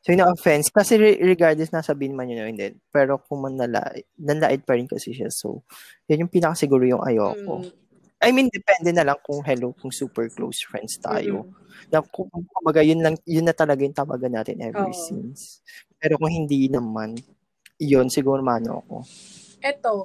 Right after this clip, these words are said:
Speaker 2: cracking knuckles. Ako hindi.
Speaker 1: Yung, sorry?
Speaker 2: Knuckles. Yung sa
Speaker 1: Patunog
Speaker 2: kamay,
Speaker 1: daw.
Speaker 2: yung
Speaker 1: Oo, yun yung, yung ganito?
Speaker 2: Oo. Parang hindi.
Speaker 1: Patunog? Hindi din. Parang ang sarap
Speaker 2: Oo.
Speaker 1: kaya.
Speaker 2: Pero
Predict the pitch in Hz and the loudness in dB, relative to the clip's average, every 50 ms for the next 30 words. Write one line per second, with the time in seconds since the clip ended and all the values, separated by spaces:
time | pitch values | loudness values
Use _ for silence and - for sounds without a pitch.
0 | - _ _ - - 262 262 262 262 - - 294 285 285 277 262 247 226 214 202 | -10 _ _ -4 0 2 2 2 2 -2 -4 -4 -4 -4 -4 -2 -2 -2 -2 -4
1 | - _ 202 190 175 170 156 147 - - - - - - - - _ - 262 - | -6 _ -10 -10 -10 -10 -14 -18 -20 -20 -20 -20 -20 -20 -20 -20 _ -18 -6 -4
2 | 415 403 370 311 233 190 190 175 165 _ _ _ _ _ _ _ _ _ _ _ | -4 -4 -4 -6 -10 -10 -12 -14 -14 _ _ _ _ _ _ _ _ _ _ _
3 | _ _ _ _ _ _ _ _ _ _ _ _ _ _ _ _ _ - - _ | _ _ _ _ _ _ _ _ _ _ _ _ _ _ _ _ _ -20 -20 _
4 | _ _ _ _ _ _ _ _ 170 180 214 220 226 233 240 233 - - 214 185 | _ _ _ _ _ _ _ _ 4 6 6 6 6 4 0 0 0 2 4 4
5 | 180 202 233 254 - _ 226 220 208 202 190 196 - 254 262 285 285 - 330 311 | 6 4 2 0 -2 _ -4 -4 -4 -6 -8 -12 -16 -16 -14 -14 -10 -10 -10 0
6 | - 302 262 196 180 180 185 196 202 208 226 240 247 254 254 254 254 262 262 269 | 0 0 0 2 -2 -2 -2 -4 -8 -10 -10 -12 -16 -16 -16 -16 -18 -20 -20 _
7 | _ _ _ _ _ _ _ _ _ _ _ - 165 175 165 160 160 170 180 175 | _ _ _ _ _ _ _ _ _ _ _ 4 4 6 6 6 4 2 0 -2
8 | 175 170 175 202 - 220 _ _ 160 - _ _ _ _ _ _ 160 147 143 151 | -6 -8 -10 -18 -20 -20 _ _ -10 -10 _ _ _ _ _ _ -6 0 0 2
9 | - - - 131 - 214 - - 190 190 _ _ _ _ _ _ _ _ _ _ | 2 2 0 0 -2 -2 -4 -10 -12 -12 _ _ _ _ _ _ _ _ _ _
10 | _ _ _ _ 311 320 381 415 403 339 254 226 208 196 175 _ _ 147 - - | _ _ _ _ -16 -14 -12 -12 -12 -12 -14 -18 -20 -20 -20 _ _ -6 -4 -4
11 | 135 123 117 110 120 123 139 - _ _ _ _ _ _ _ _ _ _ _ _ | -6 -6 -4 -8 -8 -10 -14 -20 _ _ _ _ _ _ _ _ _ _ _ _
12 | 208 220 226 247 247 220 156 127 117 117 135 - 190 196 196 226 214 208 - 214 | -2 0 2 2 4 4 4 2 2 0 0 0 0 0 0 0 -4 0 0 0
13 | 202 190 - 185 143 110 110 - - _ _ _ _ _ _ _ _ - - _ | 0 0 -2 -2 0 -2 -4 -6 -8 _ _ _ _ _ _ _ _ -16 -12 _
14 | 320 311 320 320 320 | -8 -6 -6 -6 -6